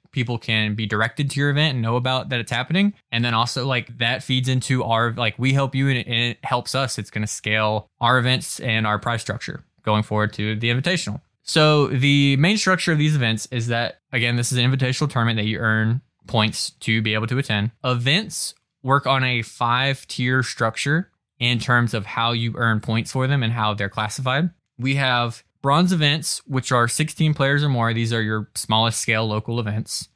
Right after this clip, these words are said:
Uh, and silver events, which are thirty-two players or more. And they've, uh, clarified that these are sort of the same kind of events. And if you're a bronze event, you don't have to mark an event as a bronze event. If you get more than thirty-two people, you know, if you just,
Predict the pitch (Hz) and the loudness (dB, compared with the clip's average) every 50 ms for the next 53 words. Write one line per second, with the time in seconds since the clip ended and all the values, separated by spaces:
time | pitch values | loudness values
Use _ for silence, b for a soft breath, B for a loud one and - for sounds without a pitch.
0 | _ _ _ - 117 113 113 113 113 107 - 127 120 120 120 - - - 202 208 | _ _ _ 0 2 2 2 2 0 -2 -2 -2 -2 -2 -2 -2 0 0 2 2
1 | 190 180 165 147 131 131 131 135 - - - - - - _ _ - 135 123 127 | 4 4 4 4 2 2 0 0 -2 -4 -6 -6 -8 -12 _ _ -8 -4 -2 -2
2 | 120 - - - 123 117 117 113 107 - 143 151 139 123 - 127 110 - 113 110 | -2 -4 -4 -2 0 0 0 0 0 2 2 2 2 2 0 -2 -2 -2 -2 -2
3 | 110 107 101 107 104 104 101 104 101 98 b b b b _ _ _ - 117 123 | 0 0 -2 -2 -2 -2 -2 -2 -2 -4 b b b b _ _ _ -4 -2 0
4 | 123 120 123 123 120 113 123 - - 120 113 113 113 110 107 - 131 127 127 117 | 0 2 2 0 0 -2 -4 -4 -4 -2 -2 0 -2 -2 -4 -2 -2 0 0 0
5 | - - 117 117 110 113 110 107 110 - - 151 170 175 190 170 - - - - | 0 -2 -2 -2 -2 -2 -2 -4 -2 0 2 4 4 4 4 2 0 -4 -6 -6
6 | 190 202 208 196 180 - - 156 151 165 175 180 170 - - 151 160 170 175 170 | -4 -4 -4 -4 -4 -2 -2 0 0 0 0 0 -2 -2 -2 -2 -2 -2 -2 -2
7 | 165 180 196 196 170 - - 131 135 131 131 127 - 139 135 123 117 127 131 139 | 0 0 0 -2 -4 -6 -4 -2 -2 -2 -2 -2 -2 -2 -2 0 0 0 0 0
8 | 135 131 135 131 135 131 131 - _ _ _ 135 143 165 165 165 151 - - 156 | 0 0 0 0 0 0 -2 -4 _ _ _ 0 2 2 2 2 0 -4 -4 -2
9 | 135 131 123 120 117 123 127 127 - 135 127 123 123 127 113 120 117 117 113 113 | -2 -2 0 0 2 2 2 2 2 2 2 2 2 0 0 -2 -2 -4 -2 0
10 | 113 117 117 113 113 117 120 120 - - 127 117 - 139 135 123 131 131 131 - | 0 0 0 0 0 0 0 0 -2 -4 -8 -6 -6 -4 -4 -2 0 0 -2 -2
11 | - - 135 123 123 127 127 123 123 123 123 123 123 120 - - 123 127 127 123 | -4 -6 -4 -2 0 2 2 2 2 2 2 2 0 0 0 0 2 2 2 0
12 | - 135 - 139 127 - 139 135 127 117 117 113 113 110 - 120 110 117 113 - | -2 -2 -2 -2 -2 0 0 0 0 0 0 -2 -2 -4 -4 -6 -4 -4 -4 -6
13 | - | -6